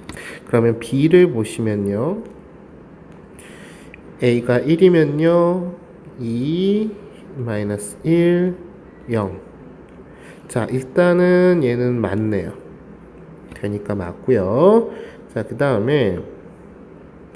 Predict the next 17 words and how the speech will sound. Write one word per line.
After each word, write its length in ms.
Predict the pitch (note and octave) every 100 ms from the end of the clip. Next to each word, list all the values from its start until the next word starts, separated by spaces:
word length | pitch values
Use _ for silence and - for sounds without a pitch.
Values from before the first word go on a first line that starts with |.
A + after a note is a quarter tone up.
| - - - - -
A를, 1120 | C#3 E3 F#3 F#3 F#3 F#3 F#3 F#3 F#3+ F#3+ F#3+
A가 340 | A#2+ C3 C#3 C#3+
만약에 400 | C3+ C3 C3+ C3+
이면 1040 | C3+ B2+ C#3 D#3+ C#3 G#2+ A#2 E3+ G#3+ G#3 A2+
볼게요. 760 | - - G#2+ G2+ C3+ F3+ F#3+ E3
마이너스 720 | G#2 G#2 G#2 G#2 - - - -
일, 880 | D3+ C#3+ C#3 F3 G#3+ A#3+ - - - - - - -
그 80 | A#2
다음에 440 | G#2+ G2 F#2 F#2
사에서 880 | F#2 - G2 C#3+ G3 G3+ G3 F3 F3
일 260 | E3 D#3 D3+
빼니까 640 | D3 C#3 C3+ C3+ - C3+
삼. 380 | C3 - C3 F2+ - - - - -
집합 400 | - - A#2 -
A는 260 | G#2 G#2 G2+
요렇게 380 | G2 G2+ - G#2+
만들어지고요. 1200 | F#2 F#2+ G2 - - - G#2+ F#2 B2 G3 A3+